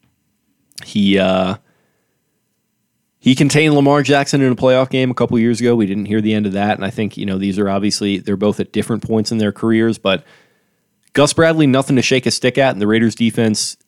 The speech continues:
looked pretty damn good on the defensive front at the very least, so you, you gotta give them some credit. It's a week one game. It's not really, I don't think this one's really gonna be in the pantheon of, like, all-time bad losses. Like, the, the fact that, <laughs> the fact that the Ravens had a chance to win that game after the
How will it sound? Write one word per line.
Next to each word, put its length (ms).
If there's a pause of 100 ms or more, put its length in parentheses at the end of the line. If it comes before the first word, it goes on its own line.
(140)
looked 260
pretty 200
damn 240
good 160
on 120
the 80
defensive 440
front 300
at 80
the 80
very 200
least, 340
so 180
you, 180
you 260
gotta 140
give 160
them 140
some 180
credit. 420
It's 120
a 40
week 220
one 160
game. 320
It's 160
not 220
really, 400 (840)
I 60
don't 80
think 140
this 160
one's 180
really 240
gonna 140
be 100
in 80
the 60
pantheon 480
of, 80
like, 180
all-time 480
bad 300
losses. 540
Like, 120
the, 240
the 140
fact 240
that, 160
<laughs> 0
the 880
fact 180
that 60
the 80
Ravens 280
had 200
a 40
chance 300
to 80
win 160
that 160
game 240
after 220
the 280